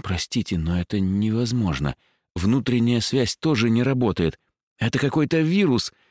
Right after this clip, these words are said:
Он мешает корректной работе бортового эскина». «Какой ещё вирус? Молот Инквизиции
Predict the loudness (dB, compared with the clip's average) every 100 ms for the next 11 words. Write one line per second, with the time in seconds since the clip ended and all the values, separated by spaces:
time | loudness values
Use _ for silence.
0 | _ -2 2 2 2 2 0 0 -2 0
1 | 0 0 0 2 2 0 0 2 0 0
2 | 0 0 2 2 0 -2 0 2 0 -4
3 | _ _ _ _ _ _ _ -10 -2 0
4 | 0 0 2 2 2 2 2 0 2 2
5 | 2 2 2 -2 -6 _ _ _ _ -2
6 | 0 2 2 2 0 2 2 2 4 2
7 | 0 0 0